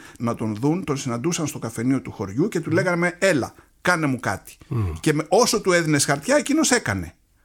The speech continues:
Speaker 1: Μια φορά του υπαγορεύανε τι να κάνει και το έκανε, άλλες φορές το έκανε, α, από μόνος του, αλλά η,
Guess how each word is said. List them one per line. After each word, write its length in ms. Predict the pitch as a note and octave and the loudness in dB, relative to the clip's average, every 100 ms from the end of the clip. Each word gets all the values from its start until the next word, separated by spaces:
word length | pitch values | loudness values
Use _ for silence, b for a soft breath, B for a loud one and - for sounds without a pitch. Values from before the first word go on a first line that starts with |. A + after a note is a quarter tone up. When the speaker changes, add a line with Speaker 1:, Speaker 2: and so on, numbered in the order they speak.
| - | -8
Speaker 1:
Μια 180 | D3+ F3+ | -2 0
φορά 220 | F3 E3+ | 2 2
του 120 | E3+ | 4
υπαγορεύανε 880 | D#3 D3+ C3+ C3+ C#3 E3+ C#3 B2 A2+ | 2 4 2 4 6 4 4 2 0
τι 160 | G2+ C#3+ | 0 2
να 140 | B2+ | 2
κάνει 460 | A#2 C3+ B2+ A2 - _ | 2 2 2 0 -4 _
και 120 | - | -4
το 160 | - G#2+ | 0 0
έκανε, 460 | G2+ C3+ E3+ D4 D#4 | -2 -2 0 0 2
άλλες 280 | E3 F3+ D3+ | 0 0 0
φορές 260 | D#3 D3 | 0 0
το 100 | D3 | 2
έκανε, 300 | C#3 C#3 B2+ | 0 2 0
α, 240 | A#2+ A2+ A2 | 0 -2 -2
από 160 | A2 A2 | -4 -4
μόνος 320 | B2 E3 A3 | -2 -2 0
του, 80 | G#3+ | 0
αλλά 240 | F3+ D#3 - | 2 0 0
η, 180 | C#3 | -2